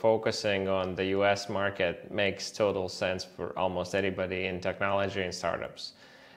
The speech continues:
And prior to Printful, we actually tried a couple of, uh, different businesses, and one of them being an online store, which is still available today.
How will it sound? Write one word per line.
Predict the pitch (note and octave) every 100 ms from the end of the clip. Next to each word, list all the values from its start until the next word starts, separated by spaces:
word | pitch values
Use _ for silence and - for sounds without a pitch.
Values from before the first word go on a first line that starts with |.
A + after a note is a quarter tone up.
| G#2
And | A#2+ A#2 A2+ -
prior | B2+ B2 C#3+
to | C#3
Printful, | B2+ C#3 C#3 D3+ C#3+ C3+
we | C3+ C3 B2+ - - - B1+
actually | - B2+ - C3+
tried | - - A#2 B2
a |
couple | A#2+ - A#2+ C3 B2
of, | A2+ - -
uh, | G2+
different | G2 A#2 A#2+ D3+ A#2+
businesses, | A2+ A2 A#2 D3+ D3 - - - -
and | A2+
one | A2 B2
of | C3
them | A2+ G#2+
being | G#2 G#2 G2+
an | G2 G2 F#2+
online | - A2 G#2 F2+
store, | F2 - A2 A2+ F#2+ F#2+ A#2 -
which | G#2 -
is | -
still | - A#2 G2+
available | F#2+ G2 G2+ G2 G2
today. | - F#2 E2 D2+ A2+